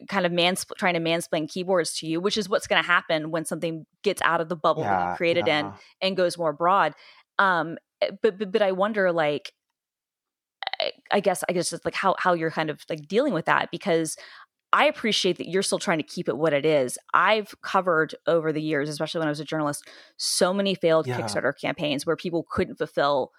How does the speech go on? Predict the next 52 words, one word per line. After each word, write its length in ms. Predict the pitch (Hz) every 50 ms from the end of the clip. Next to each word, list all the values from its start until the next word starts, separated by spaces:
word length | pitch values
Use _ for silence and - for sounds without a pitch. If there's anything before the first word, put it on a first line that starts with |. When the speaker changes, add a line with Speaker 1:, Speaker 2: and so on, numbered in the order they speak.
| _ _ _
Speaker 1:
what 140 | - 165 156
happened 300 | 165 151 147 151 147 -
because 200 | 135 185 170 160
it 140 | 147 -
blew 220 | - 175 185 185 175
up 260 | 165 160 143 120 107
and 100 | 104 101
it 40 | 104
Speaker 2:
Yeah. 40 | 104
Speaker 1:
was 160 | 135 139 - -
way 320 | 180 170 175 170 196 196
more 160 | 208 208 196 196
successful 560 | - - 175 - 175 165 - - - 160 156
than 140 | - 156 156
they 80 | 151 139
expected. 480 | - - - - 165 165 - 165 151
And 100 | 151 151
then 100 | 147 147
they 120 | 147 147 - -
add 220 | - 180 185 180 170
on 180 | 165 156 147
these 220 | 143 147 151 139 -
goals 320 | - 143 139 123 135 -
and 80 | - 143
they're 60 | 143
like, 80 | 147 -
"Oh, 220 | - 277 254 240 214
well, 160 | 190 196 208
now 180 | 208 214 220
we're 80 | 202 202
gonna 180 | 202 196 185 180
do 160 | - - 185
this 300 | 208 233 - - - -
and 160 | - 185 208
this 220 | 220 175 180 -
and 120 | 180 185 190
this 220 | 202 185 180 -
and 140 | 185 190 202
this." 180 | 208 180 - - - - - - - - -
And, 320 | 139 143 135 139 202 202 208
Speaker 2:
Yeah. 40 | -
Speaker 1:
and 120 | 208 208 196
then, 200 | 190 190 175 -
and 160 | - 190 202
it, 140 | 190 180 - -
and 140 | 196 190 180
it 140 | 160 -
takes 300 | - - 214 202 - -
away 280 | 196 175 180 170 170 165
from, 300 | 160 - 165 156 156 160 - _
you 220 | - - 185 185
know, 280 | 170 156 151 151 143 -